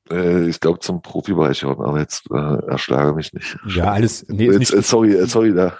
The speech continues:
Speaker 2: Nee, ist überhaupt nicht schlimm. Also die, also, äh, ist auch überhaupt
Speaker 1: Nee,
Speaker 2: nicht schlimm,
Speaker 1: warte mal,
Speaker 2: wenn's,
Speaker 1: warte mal, warte
Speaker 2: wenn
Speaker 1: mal.
Speaker 2: das
Speaker 1: Nee,
Speaker 2: noch nicht
Speaker 1: nee, nee,
Speaker 2: geklärt ist.
Speaker 1: Quatsch. Wenn, dann würden die zum Verein gehören.
Speaker 2: Wahrscheinlich, ne? Also hätte ich mich jetzt auch
Speaker 1: Ja,
Speaker 2: gedacht, dass die dann
Speaker 1: ja, ja,
Speaker 2: vermutlich,
Speaker 1: die,
Speaker 2: dass die dann
Speaker 1: nee.
Speaker 2: vermutlich E V sind.
Speaker 1: Die würden zum Verein gehören, ja.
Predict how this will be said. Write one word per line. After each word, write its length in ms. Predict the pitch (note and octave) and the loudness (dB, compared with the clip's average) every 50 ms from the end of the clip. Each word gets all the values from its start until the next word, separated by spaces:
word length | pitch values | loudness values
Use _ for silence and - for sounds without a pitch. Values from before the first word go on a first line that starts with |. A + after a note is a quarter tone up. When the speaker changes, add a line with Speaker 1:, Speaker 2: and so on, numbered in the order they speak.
| - - - - | -14 -20 -12 -2
Speaker 2:
Nee, 120 | G#2 A2+ B2+ | 0 0 0
ist 80 | - | 2
überhaupt 260 | C3 A2 G#2 B2 - B2+ | 2 2 2 2 0 -4
nicht 80 | - | -2
schlimm. 240 | - C3+ E3+ F#3 B2+ | 0 0 0 0 0
Also 160 | - G#2 G#2+ | 0 0 0
die, 340 | G#2+ A2+ A#2 G2 G#2+ - - | 2 2 2 0 0 -2 -2
also, 280 | G#2 G2+ G#2 G#2 - - | -2 -2 -2 -2 -4 -6
äh, 200 | F2+ E2 E2+ - - F2 - - - F#2+ - F2 D#2+ - - - _ | -8 -10 -10 -12 -12 -16 -20 -20 -16 -12 -12 -12 -12 -12 -16 -8 _
ist 180 | D3 B2+ A2+ - | 0 0 2 2
auch 100 | C3 A#2 | 4 4
überhaupt 200 | B2+ A2+ - A2+ | 4 4 4 2
Speaker 1:
Nee, 100 | A#2 A2+ | 4 4
Speaker 2:
nicht 120 | C3 C#3 | 4 4
schlimm, 120 | C#3+ C3 G2+ | 4 4 2
Speaker 1:
warte 0 | |
mal, 20 | |
Speaker 2:
wenn's, 100 | F2 - | 2 0
Speaker 1:
warte 160 | E2 - F2+ | -2 -4 -4
mal, 140 | F2 D#2+ C#2+ | -4 -4 -6
warte 140 | D#2+ - - | -6 -8 -8
Speaker 2:
wenn 60 | - | -6
Speaker 1:
mal. 80 | - G#2+ | -4 -4
Speaker 2:
das 100 | G#2 E2 | -2 -2
Speaker 1:
Nee, 80 | D#2 | 0
Speaker 2:
noch 60 | D2+ | -2
nicht 100 | D#2 D#2 | -2 -2
Speaker 1:
nee, 80 | D2+ D#2+ | -2 0
nee, 60 | E2+ A2 | 0 0
Speaker 2:
geklärt 200 | - - G#2 - | 0 -2 -6 -8
ist. 120 | - - | -8 -12
Speaker 1:
Quatsch. 40 | - _ _ _ _ _ - - - - - - _ | -14 _ _ _ _ _ -20 -20 -20 -20 -20 -6 _
Wenn, 140 | - E2+ F2+ | 0 2 2
dann 160 | F2+ F2 E2+ | 2 4 2
würden 180 | E2+ E2 E2+ | 2 2 0
die 80 | E2 D#2+ | -2 -2
zum 180 | - - - - | -4 -8 -10 -10
Verein 280 | - - - - C#2 | -10 -10 -10 -10 -10
gehören. 220 | C#2+ C#2+ - - - _ _ _ _ | -12 -12 -12 -14 -16 _ _ _ _
Speaker 2:
Wahrscheinlich, 480 | F2+ E2 D#2+ F#2 A2 C3+ D3 G#2 - F#2 | -8 -6 -2 0 0 2 2 0 -2 -2
ne? 140 | F2+ G#2 | -2 -2
Also 160 | A2 G2+ F#2 A2 | 0 2 2 2
hätte 80 | - | 2
ich 80 | - B2+ | 0 -2
mich 120 | A2+ G#2 | -4 -4
jetzt 120 | G#2+ A2 C3+ | -4 -4 -2
auch 80 | C3 | 0
Speaker 1:
Ja, 120 | - - - | 2 2 2
Speaker 2:
gedacht, 180 | D#2 D#2+ - | 2 2 2
dass 100 | - - | 0 0
die 80 | - G2+ | 0 0
dann 140 | G2+ G2+ - | 0 0 2
Speaker 1:
ja, 180 | D#2 D#2 D#2 | 2 2 2
ja, 80 | D#2 D#2 | 2 2
Speaker 2:
vermutlich, 260 | D2+ D#2 A#2 C#3 D#3+ | 2 2 2 0 0
Speaker 1:
die, 80 | - D#2+ | -2 -4
Speaker 2:
dass 140 | G2+ - | -4 -2
die 60 | - A#2 | -2 0
dann 100 | A2 G#2+ | 0 2
Speaker 1:
nee. 100 | E2+ F#2+ | 2 2
Speaker 2:
vermutlich 560 | A2 G#2+ A#2 B2+ - C3+ B2+ - - - - - | 0 0 -2 -2 -4 -6 -6 -6 -10 -14 -8 -6
E 80 | A2+ A2+ | -4 -4
V 240 | - - A2 B2+ | -2 -2 -2 -2
sind. 140 | A#2+ G#2+ G#2 | 0 0 0
Speaker 1:
Die 40 | F2+ | 0
würden 200 | F#2+ F#2+ G#2 G2 | 2 0 0 -2
zum 160 | F#2 F2+ E2 | -4 -4 -4
Verein 280 | D2+ - G#1 A#1 D2+ F2 | -2 -2 -2 -2 -2 -4
gehören, 320 | E2+ D#2+ D2+ D2 D2 D2 | -6 -8 -8 -10 -10 -10
ja. 200 | D2 C#2 C#2+ - | -10 -10 -12 -12